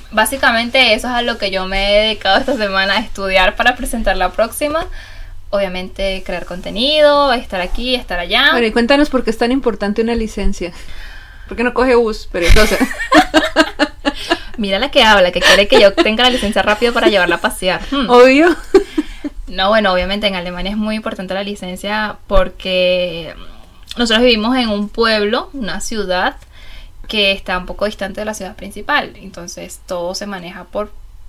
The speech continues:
Speaker 1: tren o bus, pero ¿qué pasa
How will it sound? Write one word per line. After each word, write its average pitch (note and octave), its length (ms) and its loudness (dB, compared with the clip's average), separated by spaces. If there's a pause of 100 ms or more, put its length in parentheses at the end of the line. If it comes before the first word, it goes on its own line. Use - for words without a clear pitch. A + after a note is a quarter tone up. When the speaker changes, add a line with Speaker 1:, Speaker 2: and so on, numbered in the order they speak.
(380)
Speaker 1:
tren A3+ 400 0 (380)
o G3 160 2
bus, A#3+ 400 -4 (180)
pero F3+ 500 2
¿qué A3+ 140 -8
pasa E4 600 -2